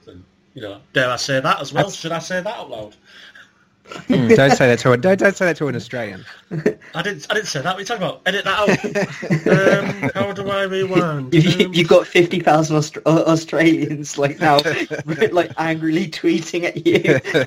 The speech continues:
Speaker 1: <laughs> I, I haven't even started on the hours yet. I mean, we're gonna get into some real serious, uh,
Speaker 2: Mm.
Speaker 1: debates.
Speaker 2: No,
Speaker 1: What's
Speaker 2: that,
Speaker 1: your
Speaker 2: that
Speaker 1: t-
Speaker 2: one's fair. That's fair.
Speaker 1: So do you think,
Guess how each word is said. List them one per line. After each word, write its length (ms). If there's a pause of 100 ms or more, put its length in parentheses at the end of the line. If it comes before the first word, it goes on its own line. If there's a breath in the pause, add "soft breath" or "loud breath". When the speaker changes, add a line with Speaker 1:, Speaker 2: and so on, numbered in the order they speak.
(100)
Speaker 1:
<laughs> 40
I, 280
I 100
haven't 160
even 80
started 380
on 60
the 140
hours 300
yet. 220
I 40
mean, 380
we're 80
gonna 160
get 120
into 160
some 240
real 200
serious, 580
uh, 40
Speaker 2:
Mm. 760
Speaker 1:
debates. 680
Speaker 2:
No, 80
Speaker 1:
What's 100
Speaker 2:
that, 120
Speaker 1:
your 80
Speaker 2:
that 140
Speaker 1:
t- 40
Speaker 2:
one's 340
fair. 300 (240)
That's 240
fair. 280 (720 soft breath)
Speaker 1:
So 200
do 120
you 80
think, 400